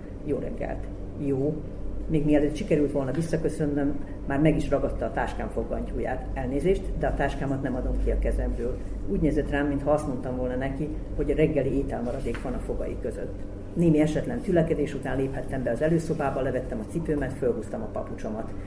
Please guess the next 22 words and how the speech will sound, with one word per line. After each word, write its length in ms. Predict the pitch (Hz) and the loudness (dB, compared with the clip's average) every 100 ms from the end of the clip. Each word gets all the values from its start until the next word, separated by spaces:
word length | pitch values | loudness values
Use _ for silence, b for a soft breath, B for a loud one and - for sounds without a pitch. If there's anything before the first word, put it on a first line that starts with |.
| B B | B B
Megkérdeztem, 520 | 151 151 139 - 127 | 0 0 0 -2 -4
sikerült-e 480 | - 165 139 135 131 | -2 0 2 0 -2
megismerkednie 760 | 131 131 - 123 - 139 127 | -2 -4 -4 -4 -4 -2 -2
az 100 | 117 | -2
eljárással, 680 | 131 165 160 147 135 - 135 | 0 4 4 2 -2 -2 -2
elolvasta-e 520 | 127 131 127 127 120 | 0 0 -2 -2 -2
az 120 | 113 151 | -4 -4
útmutatót 480 | 160 156 143 127 131 | -4 -2 -2 -4 -4
és 120 | 131 | -6
a 60 | 120 | -6
tanácsokat 520 | 127 120 117 127 117 | -4 -2 -2 -4 -4
a 140 | - 117 | -6 -6
honlapomon. 580 | 120 120 110 107 113 - - - | -6 -6 -6 -6 -6 -6 -8 -6
Nem. 560 | 117 - 87 - - B B B B - | -6 -6 -8 -8 -8 B B B B -2
Kunstnak 340 | 180 165 170 160 | 2 2 2 0
még 120 | 147 | 2
mindig 240 | 151 131 - | 2 2 0
mákszemek 460 | 101 - 110 - | -2 -4 -4 -4
voltak 260 | 120 120 - | -4 -4 -4
a 40 | |
fogai 360 | - 120 113 - | -4 -2 -2 -4
közt. 200 | - 120 | -4 -4